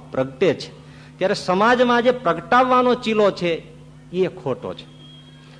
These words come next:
તો કોઈને એમ થાય કે શાંત રસ હોય એમાં પણ ગોપી ભાવ આવે?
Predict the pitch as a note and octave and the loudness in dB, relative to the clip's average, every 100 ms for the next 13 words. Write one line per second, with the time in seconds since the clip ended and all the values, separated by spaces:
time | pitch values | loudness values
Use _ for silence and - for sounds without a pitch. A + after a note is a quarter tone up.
0 | - - - - D3+ F3 F#3 G3 F#3+ E3+ | -20 -20 -18 -6 -4 0 2 2 0 0
1 | F#3 F#3 F3+ - E3 F3+ F#3 F3 D#3+ E3 | 0 0 -4 -2 -2 0 0 -2 0 2
2 | F3 F3 E3+ F3 E3+ D#3+ D#3 D#3 E3 D#3+ | 4 2 0 -2 -4 -2 -2 0 0 2
3 | D#3 C#3 E3+ | 2 2 -2